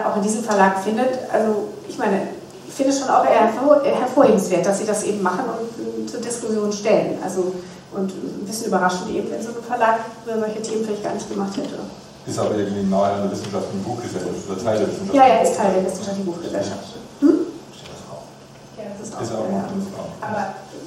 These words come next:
Speaker 1: die haben auch die anderen nicht von mir gemacht, aber das ist ja nochmal ein explizit politisches Buch, was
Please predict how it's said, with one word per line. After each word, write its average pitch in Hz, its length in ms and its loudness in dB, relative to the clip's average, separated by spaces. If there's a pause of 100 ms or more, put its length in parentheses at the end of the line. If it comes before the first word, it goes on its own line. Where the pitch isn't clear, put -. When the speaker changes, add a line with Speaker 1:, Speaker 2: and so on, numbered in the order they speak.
(360)
Speaker 1:
die 214 100 0
haben 196 140 4
auch 190 80 0
die 180 80 0
anderen 202 240 4
nicht 196 100 2
von - 240 -4
mir - 140 -2
gemacht, 196 220 2
aber 196 100 4
das 202 160 2
ist 202 100 2
ja 208 60 0
nochmal 196 180 4
ein 196 60 6
explizit 208 400 0
politisches 196 460 4
Buch, 196 200 -2
was 190 160 2